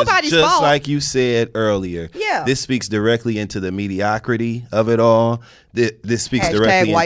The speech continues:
Speaker 2: into,
Speaker 1: mess.
Speaker 2: into
Speaker 1: Yep.
Speaker 2: the laziness of it all,
Speaker 1: Absolutely.
Speaker 2: the entitlement of it all.
Speaker 1: The lack of foresight of it all.
Speaker 2: My God, Ebony, I'm telling you right now,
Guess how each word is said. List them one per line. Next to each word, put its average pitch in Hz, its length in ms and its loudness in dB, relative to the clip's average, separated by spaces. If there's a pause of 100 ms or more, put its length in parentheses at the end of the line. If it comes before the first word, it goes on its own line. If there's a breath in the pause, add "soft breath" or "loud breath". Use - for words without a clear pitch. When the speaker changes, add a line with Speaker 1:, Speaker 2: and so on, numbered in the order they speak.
Speaker 2:
into, - 40 0
Speaker 1:
mess. 156 420 -2
Speaker 2:
into 110 480 -2
Speaker 1:
Yep. 90 80 -8
Speaker 2:
the 87 140 -6
laziness 117 920 -2
of 107 260 -4
it 113 80 2
all, 117 120 2 (240)
Speaker 1:
Absolutely. 151 440 -4
Speaker 2:
the 98 60 -2
entitlement 123 720 0
of 113 100 0
it 117 100 2
all. 117 260 4
Speaker 1:
The 220 80 6
lack 202 280 2
of 180 80 0
foresight 226 600 0
of 220 140 2
it 208 80 -2
all. 208 360 -2
Speaker 2:
My 156 260 2
God, 139 500 2
Ebony, 139 320 0
I'm 143 120 -2
telling 127 280 -4
you 113 120 -4
right 113 180 0
now, 85 260 -8